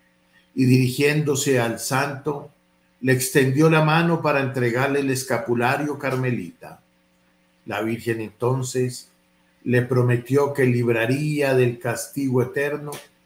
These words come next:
a todo aquel que lo llevase puesto, que llevase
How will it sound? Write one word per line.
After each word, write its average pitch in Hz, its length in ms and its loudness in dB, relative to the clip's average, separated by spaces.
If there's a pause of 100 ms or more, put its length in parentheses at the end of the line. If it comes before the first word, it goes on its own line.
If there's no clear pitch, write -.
(460)
a - 300 -4
todo 151 400 4
aquel 147 600 -2 (1900)
que 135 120 2
lo 127 180 6
llevase 123 640 0
puesto, 87 720 -8 (1300)
que 180 160 -2
llevase 127 840 0